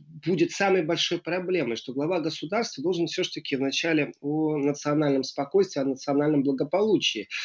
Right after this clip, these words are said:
э, думать, разбираться, что-то делать.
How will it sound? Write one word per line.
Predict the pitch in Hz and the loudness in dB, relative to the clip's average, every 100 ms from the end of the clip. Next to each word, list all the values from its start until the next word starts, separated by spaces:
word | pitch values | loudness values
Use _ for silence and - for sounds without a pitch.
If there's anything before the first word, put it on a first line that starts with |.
| - - - | -10 -12 -6
э, | 120 120 113 113 | -2 0 0 0
думать, | 127 180 190 185 156 | 4 4 6 4 0
разбираться, | 123 110 139 151 170 - 135 120 | -6 0 2 2 0 -2 -10 -8
что-то | - 127 135 | -6 -4 -4
делать. | 123 131 117 | -2 -2 -2